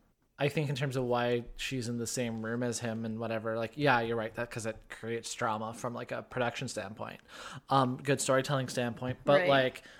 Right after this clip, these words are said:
Speaker 1: the, the, the conflict is their jobs and, like, the
Speaker 2: Yes,
Speaker 1: interaction,
Speaker 2: yeah.
Speaker 1: you know, there. So, like, that's, that's why she, she stomachs it, because she kind of has to in certain circumstances. Uh,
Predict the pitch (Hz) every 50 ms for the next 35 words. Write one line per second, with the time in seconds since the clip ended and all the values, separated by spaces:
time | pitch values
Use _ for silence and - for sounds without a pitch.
0 | - - _ - 156 151 151 - - 165 165 160 - 175 160 - - 156 151 165
1 | 170 - 190 151 - - - - 139 139 131 127 123 123 123 120 107 - - -
2 | _ - 131 127 120 113 113 107 - 120 117 110 101 101 113 123 143 151 - -
3 | 127 127 127 127 - - 262 285 233 202 175 120 113 107 107 107 - - - 117
4 | 117 113 113 113 - - - - - - _ 147 151 151 139 127 117 117 117 117
5 | 113 123 131 139 135 123 120 113 104 113 - - 135 131 127 - - 139 131 139
6 | 135 - - - - - - - - - 143 151 160 156 - 143 131 131 131 -
7 | - 139 135 143 180 196 151 143 - - 131 127 120 - _ _ - - - -
8 | - - - 139 127 123 123 127 123 - - - 139 139 - - - 143 120 -
9 | 131 120 113 - - 113 - - 117 113 110 107 - _ - - - - - -
10 | - - - - - 131 139 147 - - - 185 175 175 180 175 - - 175 185
11 | 180 175 - - 175 170 - - 180 175 - - 185 185 190 180 - 202 202 208
12 | 202 - 170 113 131 135 131 -